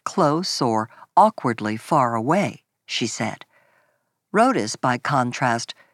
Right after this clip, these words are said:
was able to fully structure it, how he arched his back and where he put his hands. For him to put his mouth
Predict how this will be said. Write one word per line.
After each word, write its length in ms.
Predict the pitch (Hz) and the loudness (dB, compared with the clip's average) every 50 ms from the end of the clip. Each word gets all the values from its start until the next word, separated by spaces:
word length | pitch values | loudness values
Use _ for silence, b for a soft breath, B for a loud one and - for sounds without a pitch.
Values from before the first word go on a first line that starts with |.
| b b b b | b b b b
was 240 | - 220 226 202 - - | -2 0 0 -2 -2 -2
able 320 | 220 240 240 - 233 226 | 0 0 0 0 -2 -4
to 160 | - - 233 | -4 -4 -4
fully 440 | 214 - - - 156 135 127 135 143 | -4 -4 -2 -2 0 0 0 0 -2
structure 680 | 143 - - - - - 160 156 - - - - 120 104 | -4 -4 -6 -6 -2 -2 -2 -2 -2 -4 -6 -6 -6 -8
it, 220 | - - - - _ b b b b b b - | -10 -12 -16 -20 _ b b b b b b 2
how 180 | - 226 220 | 4 4 6
he 160 | 214 240 226 - | 6 4 2 2
arched 440 | - 208 214 190 - - - - - | 4 4 4 4 2 -2 -8 -6 -2
his 200 | 196 180 165 - | -2 -2 -2 0
back 480 | - 180 170 131 95 98 110 - - - | 0 0 2 2 0 -4 -10 -14 -8 -4
and 180 | - 139 143 135 | -2 0 2 4
where 160 | 139 123 123 | 4 4 4
he 120 | 131 135 | 2 0
put 260 | 120 - - 139 135 139 | -2 -2 -2 0 2 2
his 220 | 139 139 139 - | 2 0 0 0
hands. 640 | 190 220 208 175 127 104 92 85 - - - - - - b b b b b b b b _ | 2 2 4 4 2 -2 -4 -10 -12 -14 -14 -14 -16 -18 b b b b b b b b _
For 160 | - - 160 | -4 -2 0
him 240 | 170 190 190 196 180 | 0 0 0 0 0
to 100 | - 170 | -2 -4
put 220 | - - 156 135 | -2 -2 -2 0
his 260 | 143 143 127 - - | 0 -2 -4 -4 -2
mouth 340 | 180 185 202 190 175 - - | 0 0 2 2 0 -2 -6